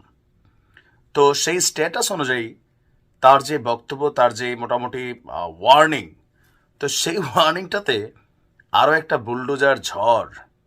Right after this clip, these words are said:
আমরা কি দেখতে পাচ্ছি বা দেখতে যাচ্ছি?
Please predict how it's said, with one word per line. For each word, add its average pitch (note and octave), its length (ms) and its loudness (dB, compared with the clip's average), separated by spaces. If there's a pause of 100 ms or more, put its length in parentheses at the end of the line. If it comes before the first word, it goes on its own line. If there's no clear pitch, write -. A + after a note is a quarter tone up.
(520)
আমরা A#2 320 0
কি A2+ 280 -10
দেখতে G#2 300 -10
পাচ্ছি B2+ 460 -8 (380)
বা F#2 240 -6
দেখতে G#2 360 -10
যাচ্ছি? G2+ 420 -8